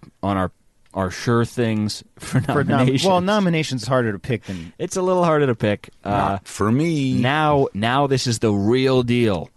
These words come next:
Speaker 1: So we have four categories, and what we're gonna do is go through category by category. So I'll, I'll read these off to you. It's drama series, comedy series,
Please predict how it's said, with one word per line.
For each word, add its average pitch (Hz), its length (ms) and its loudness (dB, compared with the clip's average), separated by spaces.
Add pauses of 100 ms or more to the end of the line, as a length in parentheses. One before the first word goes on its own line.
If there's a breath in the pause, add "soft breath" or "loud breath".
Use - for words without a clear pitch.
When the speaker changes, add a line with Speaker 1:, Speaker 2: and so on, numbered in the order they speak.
Speaker 1:
So 101 360 2
we 101 160 2
have 92 120 0
four 147 460 0
categories, 85 840 -6 (240)
and 92 160 -4
what 110 160 2
we're 131 140 2
gonna 147 160 0
do 117 320 2
is 101 160 -2
go 104 200 0
through 98 440 0
category 120 460 -2
by 131 120 0
category. 92 420 -6
So 113 220 0 (200)
I'll, - 200 -2
I'll 139 180 0
read 165 180 0
these 120 160 -2
off 95 180 0
to - 80 -6
you. 98 60 0
It's 95 100 -6
drama 113 380 -2
series, 107 360 -4
comedy 120 460 -4
series, 82 420 -8